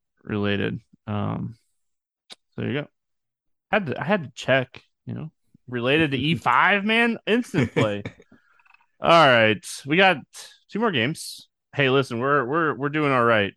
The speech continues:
Speaker 1: I know we're going a little long today, but fifteen game slate, and that's always tough. We got Washington at Seattle. No total on some books. Some books have this at seven and a half.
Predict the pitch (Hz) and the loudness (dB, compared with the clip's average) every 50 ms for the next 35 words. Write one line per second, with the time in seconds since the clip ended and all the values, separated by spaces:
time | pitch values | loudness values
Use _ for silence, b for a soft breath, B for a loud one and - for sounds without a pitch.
0 | _ - 120 113 113 123 123 123 120 117 120 123 123 123 120 117 117 120 123 127 | _ -10 -6 -4 -2 -2 -2 -2 -2 -2 -2 -2 0 0 0 0 -2 -2 -2 -2
1 | 120 117 120 123 127 123 123 120 - 120 123 123 120 113 113 110 _ - 120 113 | -2 -2 -2 -2 -2 -4 -6 -8 -8 -4 -2 -2 -2 -2 -4 -6 _ -8 -8 -6
2 | 104 101 - _ _ _ _ _ _ _ _ _ _ _ _ _ _ _ _ _ | -6 -8 -10 _ _ _ _ _ _ _ _ _ _ _ _ _ _ _ _ _
3 | _ _ _ _ _ _ _ - 131 113 - - 131 120 110 113 107 104 101 - | _ _ _ _ _ _ _ -8 -8 -6 -6 -4 -2 -2 0 0 0 0 -2 -4
4 | - - 107 101 98 98 - _ - 107 110 104 101 101 104 107 101 - - 110 | -6 -6 -4 -4 -4 -4 -8 _ -12 -10 -8 -6 -4 -4 -4 -4 -4 -4 -4 -4
5 | 107 107 107 - - - 123 110 107 104 - _ _ b b b b b b b | -4 -4 -6 -10 -6 -2 0 0 0 0 -4 _ _ b b b b b b b
6 | b b b b _ _ _ _ - 151 147 170 175 170 165 160 147 - - - | b b b b _ _ _ _ -4 0 2 4 6 6 6 4 2 0 -2 -8
7 | - - - - - - - - 131 143 175 190 185 - 185 165 - 180 175 165 | -10 -10 -8 -10 -10 -12 -12 -4 0 2 4 4 4 2 -2 0 2 2 2 2
8 | 156 - 139 139 143 147 151 139 131 - - - - _ _ _ _ _ _ _ | 2 0 0 2 4 4 4 2 0 -4 -16 -20 -20 _ _ _ _ _ _ _
9 | _ _ _ _ _ _ _ _ _ - - - - 127 123 127 127 127 127 123 | _ _ _ _ _ _ _ _ _ -20 -12 -6 -2 2 2 4 4 4 4 2
10 | 123 120 131 165 196 208 214 190 151 135 135 _ _ _ - - 139 143 160 165 | 2 4 4 4 4 4 2 0 -2 -6 -12 _ _ _ -10 -4 -2 -2 0 0
11 | 165 147 127 120 110 104 - - 123 127 131 135 143 143 - - - 135 131 135 | 0 0 0 0 0 -2 -2 -4 -4 -2 -2 -2 -2 -2 -4 -6 -8 -6 -4 -4
12 | 151 147 - - 147 143 127 127 135 131 - - _ b b b b b _ _ | -4 -4 -4 -2 -2 -2 0 0 -2 -2 -2 -6 _ b b b b b _ _
13 | _ _ _ _ _ _ _ _ _ _ _ _ - - 135 131 - - - 139 | _ _ _ _ _ _ _ _ _ _ _ _ -8 -6 -6 -4 -4 -2 2 2
14 | 139 139 143 143 135 127 120 117 117 120 127 131 135 - - - | 2 4 4 2 2 4 4 4 4 4 4 2 2 0 -6 -20